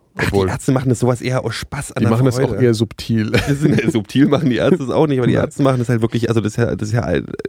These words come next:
Speaker 1: alberner Quatsch.
Speaker 2: Ja. Naja, gut, also dann hat man ihn nochmal gesehen und ich war dann, weil irgendwie die ganze Veranstaltung so müde war, dann ziemlich weit vorne und dann konnte man ihn mal so aus der Entfernung, wie ich dich jetzt sehe. Und,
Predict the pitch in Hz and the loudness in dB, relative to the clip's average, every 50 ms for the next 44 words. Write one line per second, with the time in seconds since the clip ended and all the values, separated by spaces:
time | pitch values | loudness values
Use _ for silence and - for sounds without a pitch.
0 | - - - - 104 113 120 120 117 107 95 - - 80 - - - - - - | -10 -8 -4 0 0 2 2 2 0 0 -2 -2 -4 -6 -4 -4 -12 -8 -6 -4
1 | 98 98 85 85 92 87 - - - - - _ _ - - _ _ _ _ _ | 0 0 0 0 0 -2 -6 -12 -20 -20 -20 _ _ -20 -20 _ _ _ _ _
2 | _ - - - - - - - - - - - - _ _ _ _ _ _ _ | _ -20 -20 -18 -18 -18 -18 -16 -16 -16 -18 -18 -20 _ _ _ _ _ _ _
3 | 107 110 117 120 110 95 90 95 90 - 87 85 85 90 98 98 95 90 98 98 | 0 2 2 4 2 2 2 0 -2 -4 -6 -6 -6 -4 -2 -2 0 2 2 0
4 | 95 98 92 101 113 120 - 117 107 107 98 95 95 95 92 87 85 92 82 95 | 2 2 2 2 0 0 0 0 0 2 0 0 2 2 0 0 0 -2 0 2
5 | 104 117 143 135 120 123 123 135 131 131 127 117 120 117 117 113 113 107 104 110 | 0 2 2 2 0 2 2 4 4 4 4 4 4 2 4 2 2 2 2 4
6 | 104 107 110 110 107 117 107 107 107 104 110 107 110 107 107 107 110 107 - 110 | 4 4 2 2 0 0 0 0 0 0 2 2 2 0 2 0 -2 0 0 0
7 | 113 110 - 120 107 104 104 104 107 110 110 123 107 110 104 104 101 98 95 - | -2 2 2 2 2 2 0 0 0 2 2 2 2 2 2 2 0 0 -2 -2
8 | 113 113 101 104 104 95 92 - - 98 104 123 123 110 101 101 98 92 95 92 | -2 -2 2 2 2 0 0 0 0 0 2 4 2 2 2 0 0 0 0 0
9 | 92 - 101 101 101 98 92 - 101 90 92 90 87 82 87 87 85 85 85 85 | 2 -2 -2 -2 0 0 0 2 2 2 2 2 2 2 0 0 2 2 0 -2
10 | - _ _ _ _ _ - - 95 - - - 92 90 95 95 - 95 90 90 | -4 _ _ _ _ _ -2 -2 -2 0 0 0 0 0 0 -2 0 0 2 2
11 | 92 87 87 82 - - 87 95 90 - - 95 87 87 82 87 92 - _ _ | 2 0 -2 -4 -6 -6 -4 -4 -4 -2 -2 -2 0 0 0 -2 -6 -10 _ _
12 | _ _ _ _ _ - _ _ _ _ _ _ _ - _ _ - - 98 90 | _ _ _ _ _ -20 _ _ _ _ _ _ _ -20 _ _ -6 -4 -4 -4
13 | - | -6